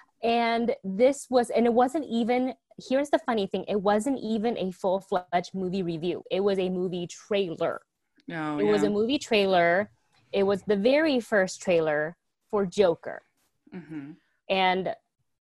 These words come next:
Speaker 1: the funny thing is that the second trailer came out, we watched it and we loved it. We watched the movie.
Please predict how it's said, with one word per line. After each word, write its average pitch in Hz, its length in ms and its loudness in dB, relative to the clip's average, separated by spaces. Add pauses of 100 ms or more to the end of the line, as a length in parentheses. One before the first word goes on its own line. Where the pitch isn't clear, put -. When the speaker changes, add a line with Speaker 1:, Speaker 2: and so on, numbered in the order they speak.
Speaker 1:
the 190 180 -2
funny 226 380 0
thing 294 260 -2
is 214 220 0
that 190 400 4 (160)
the 185 160 -4
second 202 420 -2
trailer 262 300 2
came 269 260 -2
out, 277 300 0
we 208 160 -4
watched 180 400 0
it 262 180 2
and 208 160 -4
we 202 140 -2
loved 208 300 2
it. 165 40 -4
We 147 100 -6
watched 175 380 -2
the 233 60 2
movie. 226 560 -2